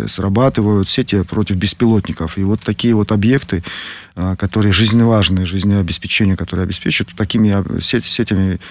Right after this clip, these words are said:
натягиваются, пока они у нас лежат, в случае чего их можно быстро очень развернуть. Вообще вот ситуация, связанная с беспилотниками, очень серьёзно меняется за последние годы, и поэтому вот это са-, одна из самых важных сейчас вот, э,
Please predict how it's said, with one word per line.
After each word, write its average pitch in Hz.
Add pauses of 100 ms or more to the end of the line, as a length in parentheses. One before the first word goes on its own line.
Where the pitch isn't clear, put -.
(240)
натягиваются, 110
пока 113
они 98
у 95
нас 92
лежат, 104
в -
случае -
чего -
их 92
можно 104
быстро 101
очень 98 (340)
развернуть. 104
Вообще 98
вот 135
ситуация, -
связанная 107
с 85
беспилотниками, 110
очень 127
серьёзно 95
меняется 104 (400)
за 98
последние 101
годы, 107
и 92
поэтому 110
вот 107
это 110
са-, 107
одна 110
из 117
самых 110
важных 107
сейчас -
вот, 85 (100)
э, 92